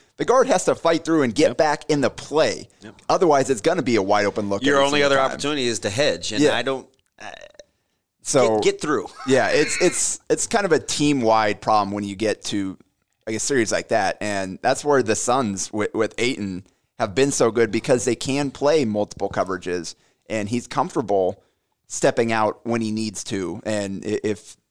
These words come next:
Speaker 1: they're in the drop and they give up a couple shots they don't want to, they can adjust, and he'll step out and hedge a little bit. He'll switch, uh, if need be and kinda survive against guards,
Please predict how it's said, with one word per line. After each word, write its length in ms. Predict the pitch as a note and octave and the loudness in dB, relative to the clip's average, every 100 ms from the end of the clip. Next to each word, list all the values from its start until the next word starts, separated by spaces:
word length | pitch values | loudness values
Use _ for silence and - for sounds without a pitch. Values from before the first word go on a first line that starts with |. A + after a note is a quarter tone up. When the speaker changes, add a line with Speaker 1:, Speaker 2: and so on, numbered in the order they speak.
| _ | _
Speaker 1:
they're 140 | A#2 C3+ | -6 -4
in 80 | A#2 | -2
the 60 | |
drop 360 | B2 B2+ B2+ A#2+ | 0 4 4 2
and 80 | A2+ | -2
they 120 | G#2+ | -2
give 180 | A2+ A#2 | 0 0
up 120 | A2 | 0
a 20 | |
couple 200 | - A#2+ | 0 -2
shots 300 | A#2+ - A#2+ | 0 2 2
they 60 | A#2+ | 2
don't 180 | A#2 F#2+ | 0 0
want 180 | B2 C3+ | -2 -2
to, 180 | D#3 D3+ _ _ | -4 -6 _ _
they 100 | C3 | -6
can 140 | F3 | -4
adjust, 360 | D3 B2 C3+ F3 | -2 2 2 0
and 100 | G2 | -4
he'll 100 | G#2+ | -4
step 300 | - A2 G#2 | -2 -2 0
out 160 | G#2 G2 | -2 -4
and 100 | G2+ | -6
hedge 220 | G2 G2 | -6 -6
a 40 | |
little 160 | G2 G2+ | -8 -8
bit. 240 | G2 G2+ _ _ | -8 -8 _ _
He'll 140 | - G#2 | -4 -4
switch, 600 | - A#2+ A2+ - - - _ | -2 0 0 0 -6 -10 _
uh, 380 | G#2+ G2 F#2+ F#2 - | -6 -4 -6 -8 -8
if 160 | A2+ G#2+ | -8 -4
need 200 | A#2+ G#2+ | -4 -4
be 280 | G2+ G#2 G2+ | -4 -2 -2
and 120 | G2 | -4
kinda 220 | F#2+ G2+ | -4 -4
survive 560 | F#2+ G#2+ G2 G2+ G2+ F#2+ | -4 -4 -2 0 0 -4
against 300 | G2 G2 - | -6 -8 -4
guards, 420 | G#2 G2+ G2 F2+ | -2 0 -2 -8